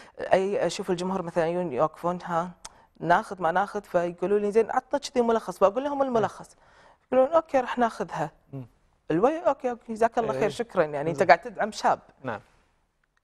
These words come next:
Speaker 1: أتفاجأ ثاني يوم
Speaker 2: إيه.
Speaker 1: يجون
Speaker 2: رد الكتاب.
Speaker 1: يحضرون، لا، يناقشني
Speaker 2: نعم.
Speaker 1: بالموضوع.
Speaker 2: نعم.
Speaker 1: "ليش كذي صار؟ ومنو تقصد هني؟ تقصد
Speaker 2: ممتاز.
Speaker 1: الجهة الفلانية ولا الشخص الفلاني؟"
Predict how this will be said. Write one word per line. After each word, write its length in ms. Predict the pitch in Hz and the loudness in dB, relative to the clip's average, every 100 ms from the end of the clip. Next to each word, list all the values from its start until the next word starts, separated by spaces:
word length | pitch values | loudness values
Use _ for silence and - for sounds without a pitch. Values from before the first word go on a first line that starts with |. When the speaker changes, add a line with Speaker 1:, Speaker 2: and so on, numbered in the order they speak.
| - | 0
Speaker 1:
أتفاجأ 400 | - 262 294 254 | 2 2 0 -4
ثاني 320 | - 262 254 | -4 -4 0
يوم 220 | 170 139 143 - | 0 0 -4 -12
Speaker 2:
إيه. 160 | 135 131 - | -12 -12 -6
Speaker 1:
يجون 180 | - 160 | 2 2
Speaker 2:
رد 60 | 196 | 2
الكتاب. 100 | 196 | -2
Speaker 1:
يحضرون، 640 | 185 180 202 175 214 226 _ _ _ _ _ _ _ | 0 0 2 0 -2 -6 _ _ _ _ _ _ _
لا، 360 | 156 190 247 - _ - | 2 2 2 -2 _ -10
يناقشني 840 | 147 190 214 165 170 151 226 - 120 | -6 -4 -4 4 4 4 -2 -10 -14
Speaker 2:
نعم. 80 | - - | -8 -4
Speaker 1:
بالموضوع. 540 | 170 208 240 226 156 - _ 107 | 0 2 2 2 0 -2 _ -16
Speaker 2:
نعم. 160 | 95 95 _ - | -14 -14 _ 2
Speaker 1:
"ليش 260 | 165 233 | 2 2
كذي 280 | - 254 262 | -2 -8 -6
صار؟ 380 | 247 165 139 - _ _ | 0 2 2 0 _ _
ومنو 320 | 151 160 226 | -6 -2 -2
تقصد 460 | 262 - 233 - 185 | 0 0 0 -2 -6
هني؟ 380 | 185 165 139 131 - - | -6 -6 -6 -8 -14 0
تقصد 220 | 180 208 | 0 0
Speaker 2:
ممتاز. 180 | 214 214 | -2 -2
Speaker 1:
الجهة 320 | 208 175 214 | -2 0 -2
الفلانية 600 | 240 - 240 208 202 170 | -2 0 2 2 0 2
ولا 300 | 139 175 226 | 2 2 0
الشخص 680 | 226 202 - 170 170 226 - | -2 -4 -8 -8 -2 -4 -2
الفلاني؟" 460 | 233 - 196 156 | -4 -2 -4 -6